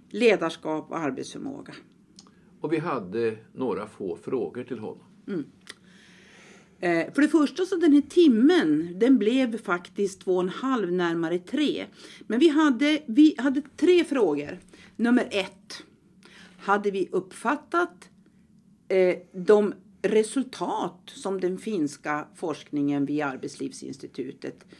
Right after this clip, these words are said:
Speaker 1: hade redovisat på rätt sätt? Nummer två.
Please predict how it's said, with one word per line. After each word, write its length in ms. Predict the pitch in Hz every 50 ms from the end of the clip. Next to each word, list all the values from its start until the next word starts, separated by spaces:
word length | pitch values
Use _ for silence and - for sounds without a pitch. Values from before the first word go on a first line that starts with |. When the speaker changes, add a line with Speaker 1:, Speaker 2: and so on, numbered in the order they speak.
| - - - - _ _
Speaker 1:
hade 400 | - - 156 151 143 139 147 147
redovisat 640 | 156 151 143 131 135 131 131 127 - - - _ -
på 80 | 415
rätt 280 | 339 214 151 143 - -
sätt? 500 | - - - - - _ _ - - - _ _ _ _ _ _ _ _ _ _ _ _ _ _ _ _ _ _ _ _
Nummer 240 | - 190 190 180 160
två. 380 | - - - 196 247 175 180